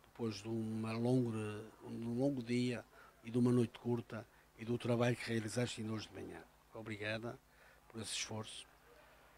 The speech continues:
Estou grato e, e, e lanço um desafio ao município e aos alvardenses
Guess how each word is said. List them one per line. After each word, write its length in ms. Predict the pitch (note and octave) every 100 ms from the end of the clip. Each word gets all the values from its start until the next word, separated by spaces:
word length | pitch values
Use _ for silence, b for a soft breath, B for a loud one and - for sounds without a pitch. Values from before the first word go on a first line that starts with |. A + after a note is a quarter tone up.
| - - - - -
Estou 240 | - - A2+
grato 420 | A2+ A#2 - - - - - - - - _ - _ - -
e, 1000 | A#2+ A#2+ A#2+ B2 A#2 A2+ A2+ A2+ A2 G#2+ -
e, 40 |
e 20 | A#2+
lanço 340 | C3+ C#3 -
um 40 |
desafio 600 | A#2+ A2+ A2 A#2 A2 G#2+ A#2
ao 80 |
município 680 | A2+ A2 G#2+ - A2 - G2+ F#2+ - - - - - - _ -
e 80 | A#2
aos 160 | A2+
alvardenses 880 | A#2 A2+ A#2 A2 A2+ A#2 - - -